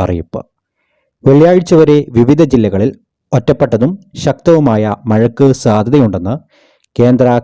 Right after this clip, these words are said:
കാലാവസ്ഥാ വകുപ്പ് മുന്നറിയിപ്പ് നൽകി. ഇന്ന് ഇടുക്കി, മലപ്പുറം ജില്ലകളിൽ ഒറ്റപ്പെട്ട സ്ഥലങ്ങളിൽ തീവ്ര മഴയ്ക്കുള്ള സാധ്യതയുണ്ട്. ജാഗ്രതയുടെ ഭാഗമായി ഈ ജില്ലകളിൽ ഓറഞ്ച് അലർട്ട് പ്രഖ്യാപിച്ചിട്ടുണ്ട്. ആലപ്പുഴ,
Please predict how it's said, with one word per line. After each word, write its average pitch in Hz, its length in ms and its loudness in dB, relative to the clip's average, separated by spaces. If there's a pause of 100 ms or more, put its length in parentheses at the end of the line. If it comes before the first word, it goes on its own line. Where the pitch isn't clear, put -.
കാലാവസ്ഥാ 139 640 0
വകുപ്പ് 107 320 -2 (160)
മുന്നറിയിപ്പ് 101 500 -4
നൽകി. 82 260 -14 (1000)
ഇന്ന് 208 180 6 (180)
ഇടുക്കി, 175 440 0
മലപ്പുറം 156 460 0
ജില്ലകളിൽ 117 360 0 (420)
ഒറ്റപ്പെട്ട 147 480 -2 (280)
സ്ഥലങ്ങളിൽ 107 440 -4 (180)
തീവ്ര 113 300 0 (140)
മഴയ്ക്കുള്ള 98 460 -4 (120)
സാധ്യതയുണ്ട്. 92 540 -8 (840)
ജാഗ്രതയുടെ 147 680 2 (100)
ഭാഗമായി 104 440 -2 (320)
ഈ 147 140 4
ജില്ലകളിൽ 113 420 2 (320)
ഓറഞ്ച് 156 360 2 (200)
അലർട്ട് 98 400 -4 (140)
പ്രഖ്യാപിച്ചിട്ടുണ്ട്. 95 760 -6 (960)
ആലപ്പുഴ, 151 420 2